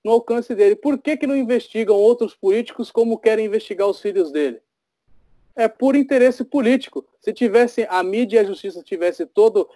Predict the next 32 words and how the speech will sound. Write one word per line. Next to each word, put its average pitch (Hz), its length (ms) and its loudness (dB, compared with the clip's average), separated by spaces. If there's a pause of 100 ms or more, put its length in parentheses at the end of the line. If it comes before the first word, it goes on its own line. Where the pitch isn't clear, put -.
(100)
esse 175 260 -6
engajamento 175 680 0
e 180 40 2
até 175 220 -2
a 214 80 0
militância 185 480 -2
de 165 80 -4
esquerda 156 420 -4
de 156 120 -6
cobrar 165 580 2 (180)
o 147 120 -6
Bolsonaro 165 540 0
e - 20 2
a 156 40 -6
família 160 400 -2
dele 147 360 -2 (180)
co-, 185 260 2 (140)
e 156 160 -2
ter 185 260 2
usado 175 420 2
toda 233 200 4
essa 220 220 0
força 180 280 -6
pra 175 120 -6
cobrar 175 260 -2
os 165 60 -4
governos 165 340 -4
anteriores, 170 500 0
talvez 202 440 2 (340)
não 175 100 -6
teríamos 196 480 2
chegado 170 640 -2